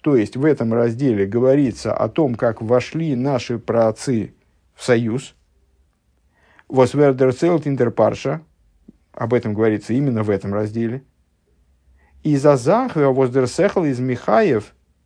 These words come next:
это процесс, который, понятное дело, как здесь Ребе выражается, разум обязывает к тому, что это происходило до дарования Торы.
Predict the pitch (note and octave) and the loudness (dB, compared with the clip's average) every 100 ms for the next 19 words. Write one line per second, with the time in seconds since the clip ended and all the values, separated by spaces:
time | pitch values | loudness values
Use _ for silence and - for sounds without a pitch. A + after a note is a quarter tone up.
0 | _ - C3+ B2 G#2+ F#2+ - A2+ - F#3+ | _ -4 0 0 0 -4 -2 -2 -2 -2
1 | - A#2+ A#2 G#2+ A#2 A2 D3 G3+ G3+ E3+ | -2 -2 -4 -2 0 0 -2 0 0 0
2 | C3+ F#2 E2+ - _ _ _ - G#2+ F#2 | 0 0 -4 -12 _ _ _ -10 -8 -8
3 | G2 - G2+ F#2+ G2 G#2+ F#2+ G2 G2 A2+ | -10 -10 -10 -6 -4 -4 -2 -2 -2 0
4 | D#3+ D3 B2+ A2+ - _ A2 A#2+ D3 F3+ | 0 0 -4 -6 -8 _ 0 2 2 0
5 | C3+ G#2 A2 B2 A#2 G#2 F#2+ - - A#2 | -2 -2 -2 -2 -2 -2 -4 -8 -6 -4
6 | D#3 C3 - - A#2 - F3 B2 C3+ A#2+ | -4 -6 -6 -8 -8 -10 -8 -6 -4 -4
7 | - G2+ G#2+ D3 G#2+ A#2 A2+ A2+ A#2+ B2+ | -6 -8 -4 -2 -2 -2 -2 0 0 0
8 | B2 B2 D3+ C#3 G2+ | -2 -4 -2 -2 -2